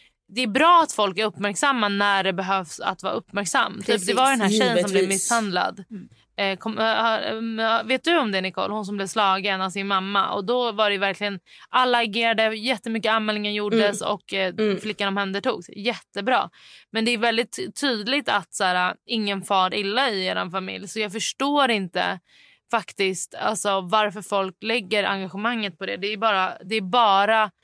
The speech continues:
Speaker 1: bara slöseri med resurser och tid.
Speaker 3: Ja.
Speaker 1: Och så här, nu vet inte jag hur du känner, men typ när du går och lägger dig på kvällen
Speaker 3: Mm.
Speaker 1: efter en sån dag.
Speaker 3: Mm.
Speaker 1: Alltså, för mig när jag har fått lite skit är ju
Speaker 3: Mm.
Speaker 1: verkligen att, eh,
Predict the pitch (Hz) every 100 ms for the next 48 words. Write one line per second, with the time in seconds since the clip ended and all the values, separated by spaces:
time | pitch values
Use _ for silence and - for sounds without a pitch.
0 | _ _ _ _ 180 240 226 190 196 185
1 | 214 185 185 185 175 175 - 175 - 175
2 | - 202 175 233 214 190 - 208 - -
3 | 202 180 175 - _ _ _ _ _ _
4 | 240 240 269 226 190 185 277 285 185 190
5 | 185 196 202 196 202 190 202 220 220 254
6 | 196 190 - 180 175 175 170 180 175 175
7 | 175 175 269 247 - - 226 196 190 -
8 | - - - 226 226 208 214 226 285 254
9 | 214 190 175 214 226 233 - 185 175 185
10 | 180 190 - 214 196 185 175 175 180 175
11 | 170 - - 175 170